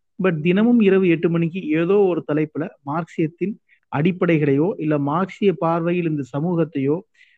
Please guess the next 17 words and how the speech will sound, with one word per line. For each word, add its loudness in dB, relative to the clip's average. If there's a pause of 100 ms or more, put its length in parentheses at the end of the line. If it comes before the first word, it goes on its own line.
(120)
அஹ், 0
பார்ப்பதற்கான -2
விஷயங்களை 0
நாம் -2
விவாதிப்போம். -2 (360)
பெரும்பாலும் 2
இந்த -2
எட்டு 0
மணி 0
ஸ்பேசஸ்ல -2
வர்றவங்களுக்கு -2 (280)
யாரெல்லாம் 0
ஸ்பீக்கர் -2
கேக்குறாங்களோ -4
எல்லாருக்கும் -2
ஸ்பீக்கர் -2
கொடுக்குறோம், -4